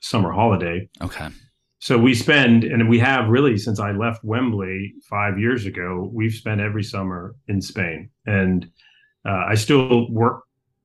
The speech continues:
Speaker 1: try to work from there. And, you know, it's, uh, to set the scene, it's this very small village. It's called Creixell. Uh, it probably has, uh, you know, twenty houses that are all connected. Uh, it's in a
Speaker 2: Wow.
Speaker 1: valley.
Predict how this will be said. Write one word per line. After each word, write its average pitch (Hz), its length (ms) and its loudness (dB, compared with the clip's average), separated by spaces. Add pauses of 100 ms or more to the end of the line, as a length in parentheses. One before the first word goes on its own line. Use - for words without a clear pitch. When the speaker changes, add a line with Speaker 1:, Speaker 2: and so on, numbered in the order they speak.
(120)
Speaker 1:
try 104 280 -2
to 98 320 -4
work 107 440 -4
from 113 180 0
there. 131 400 -2 (140)
And, 101 400 -6
you 113 100 0
know, 104 140 0
it's, 107 420 -8 (100)
uh, 95 240 -4
to 110 120 0
set 123 240 2
the 110 80 -4
scene, 113 400 2
it's 104 260 -6 (340)
this 110 120 -2
very 110 220 -2
small 95 340 -6
village. 151 380 -4
It's 95 120 -12
called 98 260 -10
Creixell. 107 560 0 (400)
Uh, 92 260 -8
it 95 160 -10
probably 117 280 4
has, 104 460 0 (100)
uh, 92 260 -8
you 104 120 -2
know, 90 160 -4
twenty 113 500 2
houses 120 540 0
that 98 160 -4
are 98 120 -2
all 113 200 0
connected. 143 680 -4 (340)
Uh, 90 180 -8
it's 92 100 -12
in 110 80 2
a 98 60 2
Speaker 2:
Wow. 87 60 -6
Speaker 1:
valley. 104 680 0